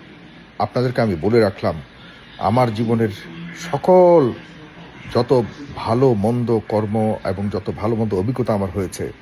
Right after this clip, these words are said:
তার সব কিছুর বিশ্লেষণে আমি যা দেখতে পাই, এই দেশ, আমি, আপনি, আমরা সবাই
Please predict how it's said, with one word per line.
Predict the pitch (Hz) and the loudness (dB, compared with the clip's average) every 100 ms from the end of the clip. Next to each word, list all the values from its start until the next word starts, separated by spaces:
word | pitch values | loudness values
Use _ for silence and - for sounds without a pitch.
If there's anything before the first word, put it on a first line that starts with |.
| - - - - | -20 -20 -14 -2
তার | 110 | -2
সব | - - - 185 - - - - | -2 -12 -6 -6 -6 -18 -18 -8
কিছুর | 180 - 196 139 - - - - - | -6 0 0 0 -4 -16 -18 -16 -4
বিশ্লেষণে | 131 - 151 143 156 | -2 0 0 0 0
আমি | 123 117 | 0 2
যা | 107 | 2
দেখতে | 104 104 - | 2 0 -4
পাই, | - 85 87 - - - - - - - - | -2 0 0 -2 -12 -16 -20 -20 -20 -12 0
এই | 120 107 | 0 2
দেশ, | 110 117 104 - - | 4 4 2 -6 -4
আমি, | 92 117 104 | -2 0 -2
আপনি, | 90 - 98 | -4 -6 -6
আমরা | - 95 | -6 -8
সবাই | - 123 120 107 | -6 -2 0 0